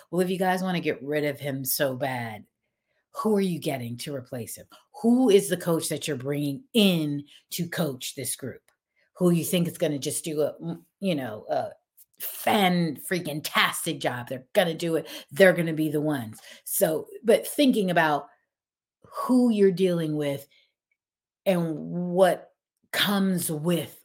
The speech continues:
all of that, especially a championship team. You know, you've got four-time champion.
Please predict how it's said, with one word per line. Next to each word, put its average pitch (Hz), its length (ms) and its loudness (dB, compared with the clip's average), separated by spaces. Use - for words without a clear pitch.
all 147 280 0
of 123 120 -10
that, 120 300 -12
especially 151 760 -4
a 160 120 -10
championship 143 1300 -4
team. 131 600 -6
You 165 180 0
know, 131 180 -2
you've 131 300 -10
got 135 220 -6
four-time 165 560 0
champion. 135 400 -6